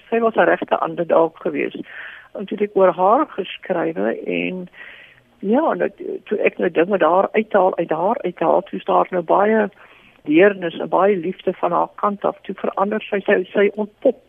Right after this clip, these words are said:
eintlik. So waar dit vandaan kom, is ek nou nie heeltemal seker nie. Dit is miskien maar deel van my lewe. Ek weet nie, ek is, ek is, <laughs> ek is aangenome en ek het twee wonderlike tantes gehad wat my groot gemaak het en miskien het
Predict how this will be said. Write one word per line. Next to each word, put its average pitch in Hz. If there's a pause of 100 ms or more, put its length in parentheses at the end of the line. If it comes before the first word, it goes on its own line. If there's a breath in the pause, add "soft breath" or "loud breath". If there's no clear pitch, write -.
(120)
eintlik. 180 (600 loud breath)
So 208
waar 185
dit -
vandaan 240
kom, 277
is -
ek -
nou -
nie 349
heeltemal 254
seker 233
nie. 302
Dit 226
is -
miskien -
maar 226 (300)
deel 202
van 220
my 220
lewe. 208
Ek 202
weet 208
nie, 226
ek -
is, 190 (120)
ek 185
is, 185 (200)
<laughs> -
ek 196
is 196
aangenome 208
en 185
ek -
het 196
twee 202
wonderlike 190 (720 loud breath)
tantes 220
gehad 202
wat 196
my 196
groot 208
gemaak 202
het -
en 214 (400)
miskien 220
het 190